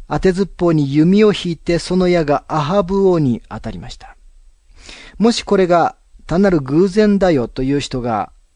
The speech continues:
いるならば、えー、次のイザヤの預言はどうでしょうか？預言者イザヤは預言して、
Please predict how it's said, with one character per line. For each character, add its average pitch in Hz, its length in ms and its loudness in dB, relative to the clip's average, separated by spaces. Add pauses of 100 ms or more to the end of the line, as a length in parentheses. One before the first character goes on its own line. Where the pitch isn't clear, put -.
(120)
い 143 80 -4
る 131 80 -2
な 131 140 0
ら 107 100 -6
ば、 131 300 -2 (420)
え 123 120 -6
ー、 120 40 -6
次 220 320 0
の 214 300 2
イ 170 120 -4
ザ 185 200 2
ヤ 143 120 2
の 117 300 -2
預 131 140 -6
言 120 260 -4
は 120 200 -4
ど 117 140 -8
う 110 40 -8
で 95 60 -10
し - 120 -14
ょ - 80 -20
う - 20 -20
か？ - 200 -20 (2500)
預 175 160 6
言 240 280 2
者 160 280 2
イ 196 120 -2
ザ 185 140 4
ヤ 123 140 2
は 113 120 0
預 143 200 4
言 160 220 0
し - 80 -8
て、 165 340 -2